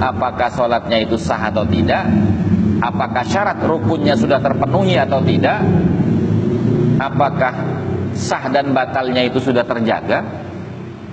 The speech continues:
maka dia melaksanakan sholat itu bukan dalam rangka mengagungkan Allah, Pak. Tapi apa? Ya berarti menyepelekan perintahnya Allah, Bang.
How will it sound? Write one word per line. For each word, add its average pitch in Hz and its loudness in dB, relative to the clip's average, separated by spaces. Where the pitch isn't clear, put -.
maka 123 -4
dia 123 2
melaksanakan 123 -2
sholat 113 -2
itu 180 -4
bukan 135 -2
dalam 117 0
rangka 107 -4
mengagungkan 107 -2
Allah, 139 -4
Pak. 95 -14
Tapi 110 -4
apa? 156 -4
Ya 95 -4
berarti 180 -2
menyepelekan 160 0
perintahnya 156 0
Allah, 196 -2
Bang. 165 -16